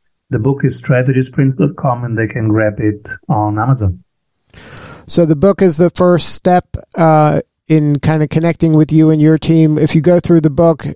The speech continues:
Speaker 2: you learn, implement some of that stuff, it'll, uh, improve your business, and it might make you ready to invest in a more substantive relationship with your team and or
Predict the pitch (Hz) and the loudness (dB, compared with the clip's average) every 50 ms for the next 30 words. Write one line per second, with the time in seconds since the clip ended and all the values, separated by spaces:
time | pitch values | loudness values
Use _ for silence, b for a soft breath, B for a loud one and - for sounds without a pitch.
0 | _ _ - 147 151 143 143 156 165 170 170 170 165 160 147 - - _ _ _ | _ _ 0 2 2 4 4 4 2 2 2 2 0 -2 -4 -8 -14 _ _ _
1 | - 175 165 131 160 160 156 165 165 156 - - 170 160 160 160 160 160 151 - | -2 -2 0 2 0 2 2 2 0 0 0 -2 0 2 2 2 2 2 0 -2
2 | - - 170 160 156 151 - - - b b b b b b b b 151 151 156 | -2 0 2 2 2 0 -2 -6 -20 b b b b b b b b 2 4 4
3 | 151 147 143 143 - - _ - 175 151 - _ _ _ _ _ _ _ _ - | 4 4 2 2 -2 -4 _ -4 -4 -4 -6 _ _ _ _ _ _ _ _ -2
4 | 175 156 - - 185 190 180 160 175 180 175 156 156 180 175 - 175 170 170 170 | -2 -2 0 2 2 2 4 4 2 2 2 2 2 2 2 2 2 2 2 2
5 | - - 165 160 151 151 147 151 156 160 156 - 160 165 165 - - 160 151 143 | 2 0 0 2 2 0 0 0 0 0 0 0 0 -2 0 2 2 2 4 4
6 | 156 160 160 151 165 160 160 156 - - - 170 165 160 156 151 147 - b b | 2 2 2 2 2 2 2 0 0 0 2 4 4 4 4 2 0 -4 b b
7 | b b b b b b - 160 151 143 143 165 170 156 - - - 175 165 156 | b b b b b b -2 -2 0 2 2 2 2 0 0 0 0 2 2 2
8 | 156 151 - _ - 165 151 151 147 143 143 139 143 151 156 156 156 156 151 151 | 0 -4 -6 _ -2 0 2 2 4 2 2 2 2 2 2 4 4 2 2 0
9 | 135 135 - - 170 165 139 - 170 160 165 170 165 151 139 - - - - _ | -2 -2 -2 0 -2 -2 0 0 0 2 4 2 2 0 -4 -8 -12 -14 -16 _
10 | _ - 160 156 156 165 175 180 - - 180 - - 190 170 - 175 160 170 175 | _ -2 0 2 4 4 2 2 0 -2 -2 0 -2 -2 0 0 0 0 2 2
11 | 175 170 - 196 196 196 202 196 190 175 - - 117 143 151 151 156 156 147 156 | 2 2 0 0 2 2 2 2 0 -2 -4 -4 0 0 2 2 2 2 2 2
12 | 151 151 156 156 151 151 143 120 | 2 4 4 2 2 0 -2 -4